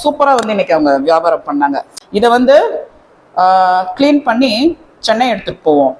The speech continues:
எடுத்துட்டு போய் நல்லா வெயில் அடிக்குது, தயிர் சாப்பாட்டுக்கு வறுத்து வறுத்து சாப்பிட வேண்டியதுதான். எடி கையில அப்படியே கோல்டன் கலர்ல அழகா ஆடுது பாத்தீங்களா? இது மாதிரி பார்த்தா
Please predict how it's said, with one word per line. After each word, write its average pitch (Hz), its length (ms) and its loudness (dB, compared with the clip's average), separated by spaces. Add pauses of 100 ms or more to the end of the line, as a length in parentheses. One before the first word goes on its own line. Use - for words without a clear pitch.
(100)
எடுத்துட்டு - 300 -14
போய் 190 200 0
நல்லா 175 420 2
வெயில் 202 380 0
அடிக்குது, 147 380 -10
தயிர் 165 200 0
சாப்பாட்டுக்கு 139 440 -8
வறுத்து 143 200 -4
வறுத்து 139 180 -2
சாப்பிட 147 280 -6
வேண்டியதுதான். 127 380 -4 (2000)
எடி 202 180 0
கையில 208 320 -2
அப்படியே 185 340 2
கோல்டன் 226 500 2
கலர்ல 190 600 0 (120)
அழகா 208 680 2
ஆடுது 185 240 0
பாத்தீங்களா? 160 560 0 (800)
இது 208 140 2
மாதிரி 269 220 4
பார்த்தா 214 560 4